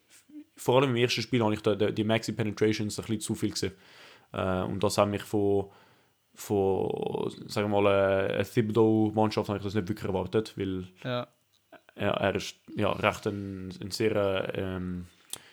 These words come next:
Speaker 1: guter Schema-Coach. Aber eben, ich bin nicht Coach, er ist Coach, also sie haben zwei null gewonnen, ich kann auch nichts sagen. Das ist auch, was mir
Speaker 2: Ja,
Speaker 1: aufgefallen
Speaker 2: ja.
Speaker 1: ist, als ich, als ich's, äh,
Speaker 2: Mhm.
Speaker 1: als ich das Spiel gesehen habe.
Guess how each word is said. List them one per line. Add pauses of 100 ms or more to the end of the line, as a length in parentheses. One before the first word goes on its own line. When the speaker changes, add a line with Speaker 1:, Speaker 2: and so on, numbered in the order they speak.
(140)
Speaker 1:
guter (1040)
Schema-Coach.
Aber
eben,
ich
bin
nicht
Coach,
er
ist
Coach,
also
sie
haben
zwei
null
gewonnen,
ich
kann
auch
nichts
sagen.
Das
ist
auch, (520)
was
mir
Speaker 2:
Ja,
Speaker 1:
aufgefallen
Speaker 2:
ja.
Speaker 1:
ist,
als
ich,
als
ich's,
äh,
Speaker 2:
Mhm.
Speaker 1:
als
ich
das
Spiel
gesehen
habe.